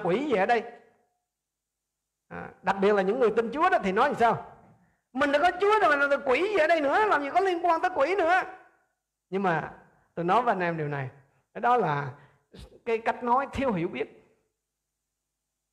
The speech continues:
Hôm đầu năm chúng tôi, à, có cái dịp đi Phú Quốc.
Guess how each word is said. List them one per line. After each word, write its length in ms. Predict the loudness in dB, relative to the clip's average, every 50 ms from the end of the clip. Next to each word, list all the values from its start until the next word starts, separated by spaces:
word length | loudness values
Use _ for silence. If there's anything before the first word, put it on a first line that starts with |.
| _ _ _ _ _ _ _ _ _ _ -8
Hôm 100 | -2 0
đầu 120 | 0 2
năm 220 | 2 2 0 0 0
chúng 120 | -4 -2 0
tôi, 200 | 2 2 2 2
à, 200 | 0 -2 -2 -6 -10 -18 -20 _ _
có 120 | -6 -6 -4
cái 160 | -4 -4 -4
dịp 160 | -4 -6 -6 -6
đi 140 | -4 -6 -4
Phú 120 | -4 -6
Quốc. 320 | -4 -4 -4 -4 -6 -18